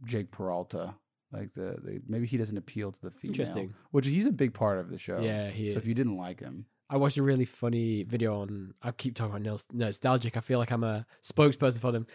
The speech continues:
Speaker 2: They do really good, like, breakdowns of, like, the best episode of this. And le-, they did one for Brooklyn Nine-Nine.
Speaker 1: Yep.
Speaker 2: And their idea for the best episode was,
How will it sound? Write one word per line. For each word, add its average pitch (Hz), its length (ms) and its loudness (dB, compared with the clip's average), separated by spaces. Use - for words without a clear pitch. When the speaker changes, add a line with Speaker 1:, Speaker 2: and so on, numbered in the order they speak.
Speaker 2:
They 143 160 8
do 147 160 10
really 143 160 10
good, 123 240 2
like, 113 220 4
breakdowns 120 420 4
of, 113 80 -4
like, 113 220 0
the 170 80 2
best 190 240 6
episode 165 340 6
of 147 120 4
this. 147 340 4
And 120 180 -2
le-, 120 100 0
they 135 120 2
did 131 160 4
one 123 260 4
for 110 560 0
Brooklyn 120 300 2
Nine-Nine. 113 580 0
Speaker 1:
Yep. 135 180 4
Speaker 2:
And 131 120 2
their 139 160 6
idea 127 240 6
for 123 100 -2
the 120 60 2
best 113 260 0
episode 110 400 -2
was, 104 460 -2